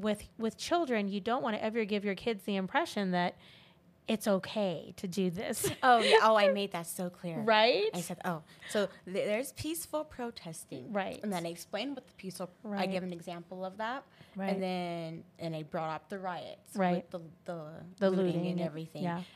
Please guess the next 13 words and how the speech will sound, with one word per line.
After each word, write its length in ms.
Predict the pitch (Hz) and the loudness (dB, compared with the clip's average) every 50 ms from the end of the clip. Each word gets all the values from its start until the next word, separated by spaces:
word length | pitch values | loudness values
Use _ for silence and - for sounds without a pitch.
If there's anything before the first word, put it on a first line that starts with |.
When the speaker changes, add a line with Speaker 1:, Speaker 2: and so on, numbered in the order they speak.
| - - | -12 -8
Speaker 2:
And 100 | 180 180 | -6 -4
I 80 | 165 165 | -4 -4
explained 680 | 160 165 - - - 240 180 180 170 170 170 165 - - - _ _ _ _ - | -6 -6 -10 -8 -6 -4 -4 -4 -4 -6 -8 -10 -12 -16 -20 _ _ _ _ -2
that's 280 | 185 180 160 - - - | 0 0 0 -2 -6 -12
bad. 300 | - 151 135 101 95 - _ _ | -12 -10 -10 -10 -12 -14 _ _
Speaker 1:
Yeah, 440 | - 190 180 180 175 175 180 185 185 - _ _ _ _ - | -4 -2 -2 0 -2 -2 -4 -4 -6 -8 _ _ _ _ -8
yeah. 220 | 202 185 180 185 185 - _ _ _ - - | -6 -4 -4 -4 -6 -10 _ _ _ -10 -6
Speaker 2:
I 80 | 175 | -4
know 180 | 185 185 190 196 | -4 -2 -2 -2
we're 120 | 190 190 | -4 -6
trying 200 | 185 - 208 185 | -6 -6 -6 -6
to 80 | 190 180 | -4 -4
make, 300 | 170 165 165 - - | -6 -8 -10 -12 -18